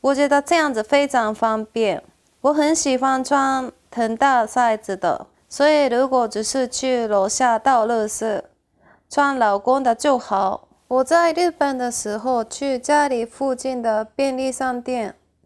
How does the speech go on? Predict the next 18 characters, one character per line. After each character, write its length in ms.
也 240
要 240
花 240
时 260
间 300
打 180
扮， 400
不 160
然 260
大 200
家 200
会 280
觉 200
得 140
我 220
很 240
奇 200
怪。 380